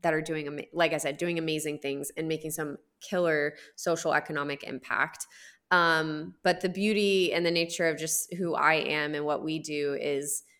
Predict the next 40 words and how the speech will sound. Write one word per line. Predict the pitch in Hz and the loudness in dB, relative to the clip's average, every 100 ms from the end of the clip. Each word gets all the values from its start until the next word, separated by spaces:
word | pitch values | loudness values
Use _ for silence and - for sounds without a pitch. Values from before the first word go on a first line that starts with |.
| _ - | _ -6
is | 170 160 | -4 4
that | 147 139 | 6 6
essence | - 156 151 156 156 | 4 -2 -2 -6 -2
of | 156 156 160 | -2 -2 2
loving | 165 165 170 170 | 4 4 2 -2
people, | - 165 165 151 151 147 151 _ _ _ _ - | -6 -6 -2 0 2 0 -2 _ _ _ _ 0
um, | 160 160 | 2 2
with | 160 160 | 0 0
this | 156 151 - | 0 0 0
servant | 180 175 170 135 | 0 2 2 0
leadership, | 151 151 151 - 151 143 - | 0 0 0 0 0 0 -2
with | 156 | -4
this | 151 147 | -2 -4
compassion, | - 160 - 147 - 160 151 | -6 -6 0 0 0 -2 -2
with | 143 143 | -4 -4
this | 147 147 - - | -4 -2 -4 -6
transformation | - 170 175 180 160 147 - 156 | -2 -2 -2 -2 0 0 -2 -4
in | 147 139 | -6 -4
mind. | 135 147 226 | -2 -2 0
I | 233 165 | 2 2
think | 170 165 156 - | 0 -6 -6 -8
it | - 151 | -6 -2
is | - 170 | 2 0
just | 170 180 | 0 -4
a | 180 | -2
different | 175 170 165 | -4 -4 -4
approach | 139 - 156 143 | -4 -2 -2 -2
of | 160 | -6
how | 156 156 | -2 -2
you | 151 135 | -2 -4
also | 139 135 | -6 -10
care | - 143 139 | -10 -8 -8
for | - 202 | -6 -8
people. | 233 233 269 277 269 - - - | -8 -6 -2 -2 -4 -20 -20 -4
Um, | 170 165 | -2 0
we, | 165 - _ | -4 -8 _
you | - 165 | -8 -4
know, | 156 | -4
we | 156 156 | -4 0
have | 160 156 | 2 2